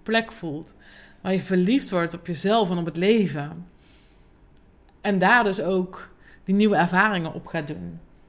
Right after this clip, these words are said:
Waardoor jij nieuwe gedachten hebt, nieuwe keuzes maakt, die weer tot nieuwe ervaringen leiden, die nieuwe emoties oproepen en nieuw gedrag op-, oproepen.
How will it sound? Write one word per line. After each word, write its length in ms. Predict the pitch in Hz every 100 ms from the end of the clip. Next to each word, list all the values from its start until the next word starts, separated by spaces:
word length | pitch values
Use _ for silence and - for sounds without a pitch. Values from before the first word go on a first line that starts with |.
| - -
Waardoor 400 | 175 180 185 180
jij 480 | 175 170 170 170 - -
nieuwe 260 | 185 190
gedachten 500 | 180 180 214 - 185
hebt, 180 | 170 165
nieuwe 240 | 175 175
keuzes 420 | 175 190 196 180 -
maakt, 440 | 175 170 170 -
die 120 | 190
weer 240 | 170 190 220
tot 120 | 196
nieuwe 180 | 180 170
ervaringen 540 | 165 180 190 190 170
leiden, 400 | 170 170 170 175 - - -
die 100 | -
nieuwe 240 | 185 214 247
emoties 480 | 190 190 202 202 180
oproepen 360 | 175 170 -
en 60 | 175
nieuw 140 | 185
gedrag 340 | 180 170 208 -
op-, 140 | - 165 156 -
oproepen. 560 | 165 - 165 - 160